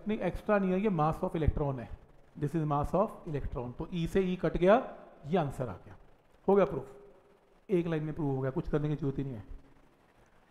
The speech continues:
तो idea समझ में आ रहा है यहाँ तक कि जो D की value है वो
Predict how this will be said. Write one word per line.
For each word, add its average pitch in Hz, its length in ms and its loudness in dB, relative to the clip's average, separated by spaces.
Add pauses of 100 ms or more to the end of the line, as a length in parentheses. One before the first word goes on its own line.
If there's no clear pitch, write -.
(140)
तो 170 60 6
idea 170 280 8
समझ 208 200 2
में 208 120 6
आ 190 80 10
रहा 196 100 8
है 202 60 8
यहाँ 185 140 6
तक 196 240 0 (460)
कि 196 60 0
जो 190 140 6
D 190 280 4
की 208 160 2
value 175 260 6
है 185 60 8
वो 196 140 6